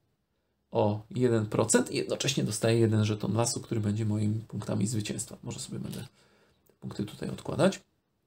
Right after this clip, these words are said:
Okej, i właśnie dlatego chciałem te akcje wykorzystać w ten sposób. Coś jeszcze mogę zrobić? Nie. Nie mam kasy. E, no nie mam, więc, e, nie da rady. Aha. Jeszcze o jeden poziom powinienem podnieść, tak, bo trzy oceany i jeden poziom tlenu. Zawsze, zawsze się o tym zapomina.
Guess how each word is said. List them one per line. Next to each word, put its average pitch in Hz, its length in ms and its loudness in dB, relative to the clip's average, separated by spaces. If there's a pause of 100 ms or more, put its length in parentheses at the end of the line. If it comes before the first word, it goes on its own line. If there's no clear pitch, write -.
(720)
Okej, 131 360 4
i 117 40 0
właśnie 147 240 4
dlatego 135 260 6
chciałem 120 240 2
te 110 120 2
akcje 110 240 -2
wykorzystać 107 400 -2
w - 40 -12
ten - 120 0
sposób. - 340 -4
Coś 170 140 8
jeszcze 180 200 4
mogę 175 180 6
zrobić? 170 360 2
Nie. - 140 2 (380)
Nie 190 100 10
mam 165 140 6
kasy. 147 500 8 (1160)
E, 117 340 0 (840)
no 131 140 12
nie 98 140 10
mam, - 140 -6 (220)
więc, - 480 8
e, 120 280 4
nie 123 160 10
da - 80 8
rady. - 220 4
Aha. - 300 6 (1700)
Jeszcze 135 240 -4
o 131 60 2
jeden 120 220 2
poziom - 300 -4
powinienem 117 460 -2
podnieść, 156 300 0
tak, - 100 0
bo 117 120 -4
trzy - 180 4
oceany 135 500 6
i 120 40 4
jeden 120 160 0
poziom 135 260 -2
tlenu. - 240 -4
Zawsze, 135 420 2
zawsze 123 260 0
się 117 100 0
o - 20 -2
tym 110 140 0
zapomina. 101 380 0